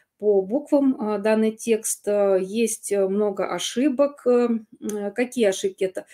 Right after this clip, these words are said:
Ну, их называют по типу пропусков слогов, да, и слов. Или, например, путаница букв, э, слогов.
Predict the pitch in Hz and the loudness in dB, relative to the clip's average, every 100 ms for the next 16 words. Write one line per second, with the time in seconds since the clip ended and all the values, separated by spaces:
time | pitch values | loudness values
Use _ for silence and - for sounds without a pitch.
0 | - _ 269 302 247 240 226 220 262 262 | -20 _ 0 0 -2 0 0 0 0 0
1 | 208 262 262 226 214 190 - 233 - - | -2 -4 -4 0 2 2 0 -6 -6 -16
2 | - - 208 262 302 - 226 220 - 175 | -8 -4 0 0 0 0 -2 -2 -2 -4
3 | 160 _ - - 233 247 226 214 214 233 | -4 _ -20 -6 -2 2 0 2 0 0
4 | - 240 233 208 196 - - 190 180 185 | -4 -6 -2 -2 -2 -2 0 2 0 -2
5 | 196 254 247 - - 202 196 - 220 214 | -4 -4 -6 -10 -2 0 2 0 -4 -4
6 | 185 180 | -4 -4